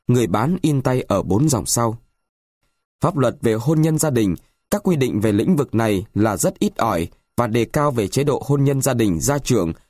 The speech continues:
bảo vệ trật tự đẳng cấp trong xã hội. Chiếu năm một nghìn một trăm hai mươi tám, đời vua Lý Thần Tông, cấm gia nô và lính lệ của các quan không được lấy con gái lương dân.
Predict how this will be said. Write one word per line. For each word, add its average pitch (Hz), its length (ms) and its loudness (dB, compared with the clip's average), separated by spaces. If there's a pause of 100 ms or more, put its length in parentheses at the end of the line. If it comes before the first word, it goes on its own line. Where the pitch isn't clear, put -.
(100)
bảo 110 180 0
vệ 104 180 0
trật - 240 -4
tự 120 240 0
đẳng 92 220 -2
cấp 185 220 -2
trong 127 160 -2
xã - 160 -2
hội. 117 300 0 (540)
Chiếu 139 220 2
năm 185 160 2
một 107 120 0
nghìn 95 240 0
một 98 200 0
trăm 131 160 0
hai 131 160 0
mươi 127 180 0
tám, 143 280 0 (1120)
đời 120 220 2
vua 135 180 0
Lý 147 180 2
Thần 95 220 0
Tông, 131 280 0 (460)
cấm 151 200 2
gia 185 180 2
nô 160 260 2
và 110 100 0
lính 127 260 2
lệ 135 160 2
của - 180 -2
các 180 220 -2
quan 147 280 0
không 151 220 0
được 120 180 0
lấy 110 160 2
con 127 240 0
gái 117 180 0
lương 151 220 2
dân. 120 240 0